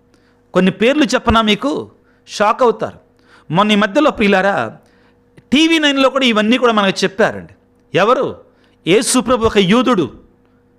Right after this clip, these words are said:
మనం కాదు చెప్పింది, టీవీ నైన్ వాళ్ళు, చాలా టీవీల వాళ్ళు, ఈ టీవీలో కూడా చెప్పారండి. ఆ, ప్రియులారా, ఇదిగో యేసు ప్రభు ఒక యూదుడు, ప్రపంచంలో అత్యంత కథోలిక క్రైస్తవ సంఘం ఉన్నటువంటి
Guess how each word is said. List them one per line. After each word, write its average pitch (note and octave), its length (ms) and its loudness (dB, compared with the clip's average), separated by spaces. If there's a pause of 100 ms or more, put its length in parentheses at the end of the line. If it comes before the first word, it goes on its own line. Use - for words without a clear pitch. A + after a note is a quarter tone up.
(100)
మనం F3 260 -2
కాదు A#3 300 -2
చెప్పింది, G3+ 460 -4 (720)
టీవీ A#3+ 220 0
నైన్ G3 200 -2
వాళ్ళు, A2 240 -6 (420)
చాలా A3+ 140 2
టీవీల A3 340 0
వాళ్ళు, C#3+ 240 0
ఈ F3 180 -2
టీవీలో C4+ 360 0
కూడా C4 140 -2
చెప్పారండి. F3 540 -4 (1500)
ఆ, D#3 400 -2 (340)
ప్రియులారా, F#3+ 420 0 (420)
ఇదిగో G3+ 440 0 (1120)
యేసు A#3+ 320 0
ప్రభు C#4 240 -2
ఒక C4+ 100 -2
యూదుడు, B3+ 460 2
ప్రపంచంలో A#3+ 680 -2
అత్యంత C#4 520 -2
కథోలిక C4+ 400 0
క్రైస్తవ B3+ 500 -2
సంఘం C4 360 2
ఉన్నటువంటి A#3 640 -2